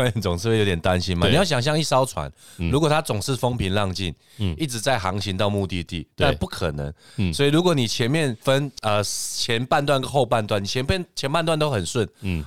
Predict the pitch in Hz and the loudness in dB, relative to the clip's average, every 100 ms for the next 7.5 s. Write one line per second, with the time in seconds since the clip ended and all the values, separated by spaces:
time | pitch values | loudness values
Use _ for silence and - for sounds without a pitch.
0 | - - 107 104 82 85 80 71 - 80 | -6 -6 -4 -4 -4 -4 -4 -6 -6 -6
1 | - - 95 87 87 117 127 139 120 104 | -8 -2 2 2 2 2 0 2 2 2
2 | 110 113 117 113 113 - 123 127 123 120 | 0 -2 -6 -6 -10 -8 -2 -2 0 -2
3 | - 127 110 107 123 123 110 90 127 131 | 0 2 4 4 2 0 -2 0 0 0
4 | 123 120 123 110 - - - - 160 143 | 2 2 2 -2 -6 -20 -10 0 4 4
5 | 123 135 123 127 127 123 123 113 113 95 | 6 4 2 0 2 2 2 2 2 4
6 | 104 90 - - - _ - 90 95 98 | 2 2 -2 -20 -20 _ -6 -2 0 0
7 | 104 104 104 85 73 | 0 2 2 2 -2